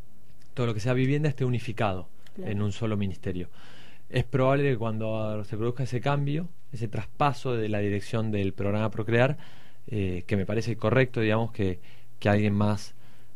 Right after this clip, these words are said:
Speaker 1: eh, abocado a lo que es, eh, la solucionar el déficit habitacional, porque tiene todo ya una estructura troncal que va hacia eso, sea el, el que está a cargo del programa,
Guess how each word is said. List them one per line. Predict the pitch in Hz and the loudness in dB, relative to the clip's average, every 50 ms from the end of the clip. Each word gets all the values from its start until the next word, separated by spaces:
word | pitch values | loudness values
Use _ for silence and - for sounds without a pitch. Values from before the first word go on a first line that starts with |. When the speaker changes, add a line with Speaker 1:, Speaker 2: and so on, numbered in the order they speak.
| - - - - | -6 -6 -4 -4
Speaker 1:
eh, | 98 92 92 92 - - - | -4 -4 -4 -4 -6 -4 -2
abocado | 110 101 98 101 98 - 127 123 120 113 | 0 2 2 2 4 6 6 6 6 6
a | 107 | 6
lo | 101 95 - | 4 2 2
que | - 104 104 | 2 2 2
es, | 104 98 - - - | 2 0 -2 -4 -4
eh, | - 101 95 92 92 90 87 87 | -4 -2 -2 -2 -2 -2 -2 -2
la | 90 90 90 90 90 92 90 | -2 -2 -2 -2 -2 -2 -2
solucionar | - - 104 98 92 - 110 104 107 104 101 98 101 101 104 107 104 | -2 0 0 0 0 0 0 0 0 0 0 2 2 2 2 2 2
el | 98 98 98 | 2 2 2
déficit | 101 98 101 104 - | 2 2 0 0 0
habitacional, | 98 98 95 101 92 - 101 98 104 107 104 | 0 0 0 0 -2 0 0 2 2 2 2
porque | 101 107 - - 98 90 | 0 -2 -2 -2 -2 -2
tiene | - 107 101 101 95 | 0 2 2 2 2
todo | - - 107 107 101 | 0 0 0 0 2
ya | 92 104 101 101 98 92 - - - - - - - - - | 4 4 4 4 2 0 -4 -6 -6 -6 -6 -6 -6 -6 -6
una | - 98 98 95 87 | -4 -4 -4 -4 -4
estructura | 76 - - 95 101 - 110 101 98 | -4 -4 -4 -2 -2 0 0 0 0
troncal | - - 98 98 95 95 - 110 110 107 120 120 - | 0 0 -2 -2 0 0 2 2 2 2 2 -2 -2
que | - - 98 | -2 -2 -2
va | 98 | -2
hacia | 98 - - 113 | 0 0 0 0
eso, | 117 120 - 139 | 0 0 0 -2
sea | 127 - - 113 107 | 0 2 4 4 4
el, | 101 101 101 - - | 4 2 0 -2 -4
el | - 92 | -6 -6
que | 92 | -6
está | 95 - - 107 | -6 -4 -4 -2
a | |
cargo | - 107 104 107 107 | 0 0 0 0 0
del | 101 101 98 | 0 0 0
programa, | 117 117 110 117 123 143 151 | 2 2 4 4 4 4 4